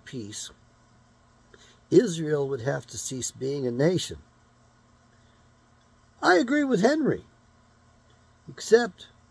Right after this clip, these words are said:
what does Henry mean when he says Israel? Who is Israel? In Henry's eyes,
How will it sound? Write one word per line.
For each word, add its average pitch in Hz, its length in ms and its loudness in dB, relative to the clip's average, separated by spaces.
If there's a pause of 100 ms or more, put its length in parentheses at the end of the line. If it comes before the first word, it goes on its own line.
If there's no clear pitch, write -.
(2250)
what 349 160 -6
does 339 240 -2
Henry 254 440 -4
mean 190 440 -4
when 110 100 -10
he 113 100 -10
says 120 380 -4 (120)
Israel? 107 680 -6 (1600)
Who 262 420 -2
is 240 560 -2
Israel? 139 640 0 (1400)
In 160 160 0
Henry's 214 720 -2 (280)
eyes, 160 500 0